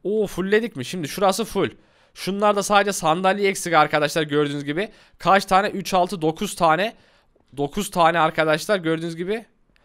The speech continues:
On bir tane sandalye lazım. O zaman dükkanı açalım, on bir tane sandalye gelmeye başlasın. Evet, paralar gelsin.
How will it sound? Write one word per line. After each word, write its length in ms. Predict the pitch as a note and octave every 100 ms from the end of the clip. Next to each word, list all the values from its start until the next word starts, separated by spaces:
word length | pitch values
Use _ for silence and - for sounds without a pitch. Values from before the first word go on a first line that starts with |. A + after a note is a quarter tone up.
| _
On 320 | C#3+ D3+ F#3+
bir 140 | F#3 F#3
tane 280 | F3+ D#3+ D#3+
sandalye 540 | C#3+ B2+ C3 C3 C3
lazım. 300 | A2 F2+ F2 _
O 100 | -
zaman 280 | C3+ D#3 C#3+
dükkanı 340 | C#3 - D3 D3
açalım, 380 | C#3+ D#3 C#3+
on 220 | C3+ C3 C3+
bir 80 |
tane 260 | C3 C#3 C3
sandalye 460 | - B2 B2 B2+ B2
gelmeye 460 | A2+ A2+ A#2 A2+
başlasın. 500 | G#2 G2+ G#2+ G2 F#2 _ _ _ _ _ _ _ _ _
Evet, 340 | - G#2+ G2+ -
paralar 360 | A2+ A#2+ C3+
gelsin. 540 | C3 C3 C3+ C3 A#2+